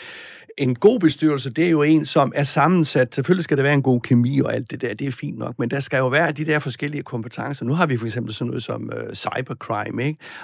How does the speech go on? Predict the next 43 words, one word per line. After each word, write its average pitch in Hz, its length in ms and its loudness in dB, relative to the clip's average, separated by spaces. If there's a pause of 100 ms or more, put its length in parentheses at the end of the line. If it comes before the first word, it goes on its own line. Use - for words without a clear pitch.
Altså, 107 500 -4
eller 110 220 -4 (100)
I 156 220 -6
T-teknologi, 113 1000 -4
øh, 110 60 -6 (580)
og 139 140 2
så - 160 -4
videre. 107 320 -2 (140)
Altså, 139 240 4
man 131 220 6
kommer 139 280 4
ind 190 260 4
med 170 100 4
nogle 127 160 4
forskellige 147 420 0
kompetencer, 131 580 -2 (440)
og 120 200 -2
Eva 190 240 8
Berneke 127 520 2
her, 117 260 2
jeg 135 180 4
tror - 200 4
altså, 135 240 6
hun 131 160 4
kommer 127 260 -2
ind 139 140 2
med 127 180 2
en 110 60 2
hel - 560 -4
del 120 180 -4
kompetencer. 120 640 -2 (460)
Også, 185 340 4 (120)
jeg 127 200 4
kunne 135 120 0
sagtens 156 400 2
forestille 143 400 2
mig 123 100 4
hende 123 180 2
i 110 40 -2
store 143 400 2
internationale 120 600 -2
virksomheder 117 480 -4
også. 127 200 -12